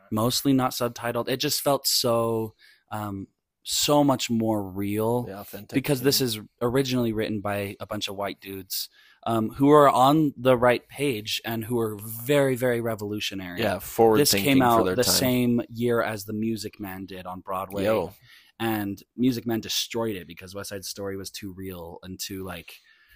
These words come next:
Speaker 1: like, oh no, that speaks to too much, like, I guess that was their version of, like, woke, go broke. Um, <laughs>
Speaker 2: Yeah.
Speaker 1: but, um,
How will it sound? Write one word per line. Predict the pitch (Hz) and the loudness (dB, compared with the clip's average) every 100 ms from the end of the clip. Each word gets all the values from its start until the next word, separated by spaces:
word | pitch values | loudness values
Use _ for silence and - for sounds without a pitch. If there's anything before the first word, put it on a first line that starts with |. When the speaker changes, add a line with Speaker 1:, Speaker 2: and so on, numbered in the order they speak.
| _ _ _ - | _ _ _ -10
Speaker 1:
like, | 110 90 - - | -10 -10 -10 -2
oh | 135 | 2
no, | 135 120 | 2 2
that | 113 | 0
speaks | - 127 104 - | -4 -4 -6 -8
to | - 113 101 92 - | -8 -8 -8 -14 -12
too | - 107 | -8 -4
much, | 107 - | -4 -4
like, | 104 98 - _ - - | -6 -6 -12 _ -20 -6
I | 139 | -4
guess | 139 139 | -2 0
that | 131 | 0
was | 127 | 0
their | 120 117 | 0 -2
version | 113 107 104 | -2 -4 -6
of, | 98 | -8
like, | 90 | -12
woke, | 92 98 98 - - | -12 -8 -8 -8 -12
go | 101 95 | -8 -8
broke. | 90 98 92 - - - | -8 -8 -8 -12 -14 -12
Um, | 98 98 120 - 175 | -10 -10 -12 -12 -16
<laughs> | _ _ - | _ _ -4
Speaker 2:
Yeah. | 104 98 - - - 175 147 - | -2 -4 -8 -8 -8 -8 -10 0
Speaker 1:
but, | 120 107 - - | 0 0 -4 -6
um, | 113 107 101 98 | -4 -2 -4 -8